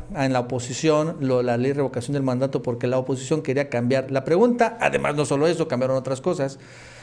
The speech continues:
Pero que si se cambiara la pregunta, entonces se iba a aprobar por unanimidad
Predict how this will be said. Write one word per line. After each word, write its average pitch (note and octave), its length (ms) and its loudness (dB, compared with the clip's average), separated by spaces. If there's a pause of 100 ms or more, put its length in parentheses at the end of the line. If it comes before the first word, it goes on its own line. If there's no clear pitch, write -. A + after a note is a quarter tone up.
(400)
Pero G3+ 180 8
que G3+ 140 2
si G3+ 120 2
se F#3 120 2
cambiara B3 460 10
la A#3+ 200 8
pregunta, B3+ 800 8
entonces F#3+ 420 2
se F#3 100 0
iba F3 100 6
a F#3+ 60 6
aprobar D#3 340 2
por D#3+ 160 0
unanimidad D3+ 560 2